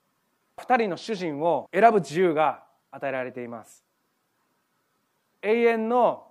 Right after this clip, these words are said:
死を支配する主人か、永遠の命を支配する主人かです。私たちはどちらかを選ぶ自由が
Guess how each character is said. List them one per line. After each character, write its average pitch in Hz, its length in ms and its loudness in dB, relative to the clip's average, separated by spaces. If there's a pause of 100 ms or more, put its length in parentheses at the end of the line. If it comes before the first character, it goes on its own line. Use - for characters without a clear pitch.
死 - 360 -4
を 190 280 2
支 - 180 -8
配 151 220 -2
す 143 120 -14
る 147 300 -6 (200)
主 - 240 -12
人 120 260 -12
か、 135 340 -4 (960)
永 147 160 -4
遠 160 220 -4
の 175 280 -4 (240)
命 214 400 -2
を 113 180 -12 (260)
支 - 200 -18
配 135 220 -10
す 143 140 -14
る 151 240 -6 (120)
主 - 240 -12
人 135 180 -10
か 107 120 -16
で 98 100 -20
す。 - 160 -20 (1600)
私 202 280 2
た 190 80 -6
ち 180 100 -6
は 175 420 0 (100)
ど 175 120 -2
ち 202 120 -6
ら 240 120 4
か 175 160 2
を 165 340 0 (200)
選 190 240 2
ぶ 190 280 2
自 127 220 -10
由 190 180 0
が 165 320 2